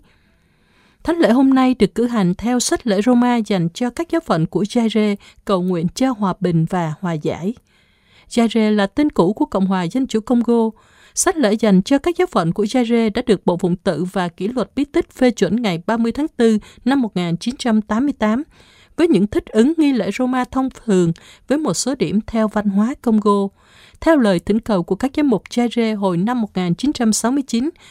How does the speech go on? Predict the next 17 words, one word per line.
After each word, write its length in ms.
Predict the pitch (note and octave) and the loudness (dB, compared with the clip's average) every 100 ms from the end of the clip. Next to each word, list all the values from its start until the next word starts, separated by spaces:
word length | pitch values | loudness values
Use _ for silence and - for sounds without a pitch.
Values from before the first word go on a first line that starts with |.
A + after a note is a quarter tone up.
| - - | -20 -6
kết 180 | E4 F#4+ | -2 0
quả 200 | G3+ F3 | 2 2
một 140 | A#3 | 2
tiến 200 | G#3 C#4 | 0 0
trình 200 | D#4+ G#3+ | 2 4
hội 180 | F3+ F3+ | 4 2
nhập 160 | F#3 F3 - | 0 -2 -4
văn 140 | C4+ | -4
hóa 200 | B3 D4+ | -2 0
lâu 180 | D#4+ C4 | 2 2
dài 340 | A3 F#3 F3 - - - | 0 -2 -2 -6 -14 -4
được 140 | G#3 G3+ | -2 0
Đức 120 | E4+ | 0
Giáo 120 | E4 | 0
hoàng 220 | C4 F3+ | 0 -2
Phaolô 260 | D#3+ A#3 A3 | 0 0 0
sáu 360 | - A3 A#3 | -2 -4 -4